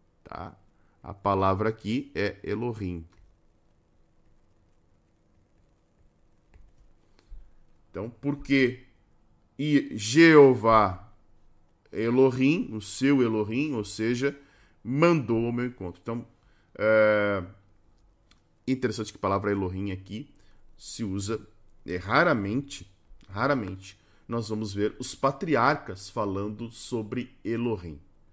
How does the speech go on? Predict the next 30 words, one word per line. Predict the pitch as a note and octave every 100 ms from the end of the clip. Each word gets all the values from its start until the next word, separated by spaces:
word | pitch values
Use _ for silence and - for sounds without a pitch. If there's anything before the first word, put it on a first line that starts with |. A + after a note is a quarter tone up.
| _ -
Geralmente | F2 G2 A2 G2+ A2 - -
é | E2 E2 C#2 -
Je-, | E2+ - _ - -
Jeová | E2 E2+ A2 B2+ A#2 G#2 A2 B2
para | - -
Senhor | F#2 C3 G#2+ G2+ A#2 C3+ - _ -
ou | G2+ A2
Iavé | C#3 C#3 F#2+ A#2+ B2+ A#2+ - - -
para | - E2+ D#2+
Deus, | - C#2+ D#2 - -
né? | F2+ B2+ - _ _ _ -
Então, | F#2 G2 G#2 A#2 A#2 G2+ -
é | F#2
um, | F#2+ D2
é | G#2
um, | A2 G2+ F#2 -
é, | - - -
é | G#2+
uma | C3+
passagem | C3 A2+ A2+ G#2 G2+ F#2
bem | F#2+
interessante, | F#2+ G#2+ G#2+ - C3+ D3+ D3+ - - _ _ _ -
porque | A#2+ A#2+ C3 B2 - - - - - - _ _ _ _ _ _ _ _ _ -
provavelmente, | D3 F3+ G3+ C3+ A#2+ G2+ F#2+ F2 G#2 C3+ B2+ -
o |
que | C#3
que | E3
está | D#3
acontecendo | C#3+ C3+ C#3 C3 B2 A#2
aqui, | A2 F2